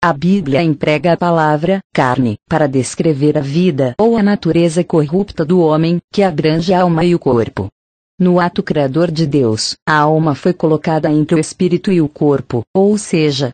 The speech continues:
entre o que é celestial ou espiritual e o que é terrestre ou físico. Seu dever é administrá-los de acordo com a função de cada um,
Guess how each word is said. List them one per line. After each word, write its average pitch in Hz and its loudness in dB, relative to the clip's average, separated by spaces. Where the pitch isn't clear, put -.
entre 165 0
o 151 0
que - 0
é 139 2
celestial 160 -2
ou 185 4
espiritual 180 0
e 156 2
o 147 -2
que 151 -6
é 185 2
terrestre 147 0
ou 156 0
físico. 123 -2
Seu 160 -2
dever 160 2
é 175 0
administrá-los 151 -2
de 139 -2
acordo 160 0
com 151 -2
a 143 2
função 208 0
de 208 0
cada 175 0
um, 151 2